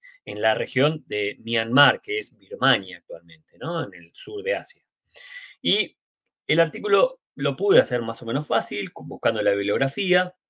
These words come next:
que describía a este, a este bicho, pero no tiene imagen. Entonces, para subir una imagen a Wikimedia Commons, le escribí al autor del artículo, un tal George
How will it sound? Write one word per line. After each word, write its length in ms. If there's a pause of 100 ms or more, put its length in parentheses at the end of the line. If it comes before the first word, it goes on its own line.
que 80
describía 500
a 40
este, 500
a 80
este 180
bicho, 300
pero 160
no 100
tiene 160
imagen. 320
Entonces, 500 (220)
para 200
subir 260
una 100
imagen 240
a 60
Wikimedia 400
Commons, 320 (380)
le 120
escribí 540 (280)
al 140
autor 260
del 100
artículo, 640 (240)
un 220
tal 260
George 420